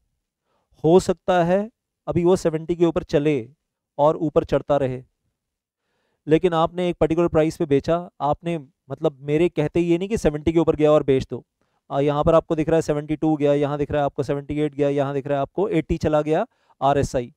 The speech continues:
indicator। अगर आप hold कर सकते हो, patience है,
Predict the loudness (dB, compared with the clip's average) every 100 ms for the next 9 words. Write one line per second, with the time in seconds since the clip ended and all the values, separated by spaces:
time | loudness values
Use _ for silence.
0 | _ _ -10 -6 -4 -4 -6 -20 _ _
1 | _ _ _ _ -6 0 2 2 4 4
2 | 6 4 2 -2 -6 -6 -6 -8 _ -4
3 | -2 -2 -2 -2 -4